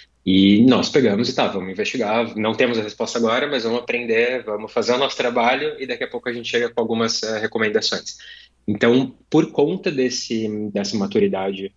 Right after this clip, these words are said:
eh, até hierárquica, digamos assim, dentro da empresa, pesquisa tem um espaço muito grande no, no dia a dia.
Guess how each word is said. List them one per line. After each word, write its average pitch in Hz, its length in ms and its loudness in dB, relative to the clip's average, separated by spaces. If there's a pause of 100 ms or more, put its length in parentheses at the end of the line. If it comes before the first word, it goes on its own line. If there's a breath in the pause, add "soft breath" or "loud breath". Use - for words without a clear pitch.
eh, 90 440 -8
até 123 280 2
hierárquica, 110 680 0
digamos 95 280 -14
assim, 92 240 -10
dentro 95 240 -12
da 87 80 -10
empresa, 117 540 -2 (260 loud breath)
pesquisa 113 440 2
tem 113 200 2
um 120 320 0
espaço 104 400 -6
muito 104 240 -2
grande 78 300 -10 (180)
no, 85 320 -10
no 87 140 -8
dia 87 140 -4
a 85 40 -6
dia. - 120 -14